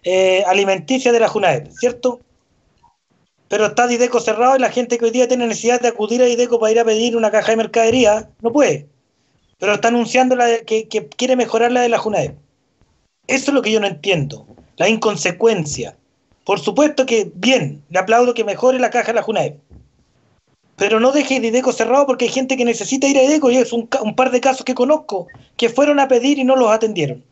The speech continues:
porque Dideco estaba cerrado. Entonces, a eso es lo que yo voy. Si yo entiendo que alguien de aquí tiene que quedarse trabajando. Dideco es fundamental en esta, en e-, en e-, en esta crisis que estamos pasando.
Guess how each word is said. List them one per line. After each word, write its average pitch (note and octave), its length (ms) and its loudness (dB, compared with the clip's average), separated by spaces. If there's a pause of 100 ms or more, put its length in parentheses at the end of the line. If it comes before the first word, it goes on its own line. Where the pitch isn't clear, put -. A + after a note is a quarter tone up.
(880)
porque F3+ 160 -4
Dideco A3 160 0
estaba A3 240 2
cerrado. D3 460 -2 (1200)
Entonces, A3+ 560 -2 (280)
a G#3+ 100 2
eso A3+ 120 -4
es B3 40 0
lo B3+ 80 0
que A3+ 100 -2
yo G#3+ 120 2
voy. A#3 220 2
Si F3 160 -10
yo G3+ 80 -2
entiendo A#3+ 460 0
que A3+ 260 -4 (680)
alguien C#4+ 360 2
de G3+ 80 0
aquí F#3 220 -6
tiene A3+ 180 -6
que G#3 120 -8
quedarse G#3+ 340 -4
trabajando. E3+ 640 0 (320)
Dideco G#3 360 0
es B3+ 80 -2
fundamental F3+ 880 0
en D4+ 120 0
esta, C#4+ 280 -4
en C4 220 -4
e-, B3 160 -2
en A3+ 140 -2
e-, A#3+ 160 -2
en A3 140 -2
esta A#3 240 -2
crisis B3 260 -4
que - 60 -6
estamos B3 260 -2
pasando. G#3+ 460 -6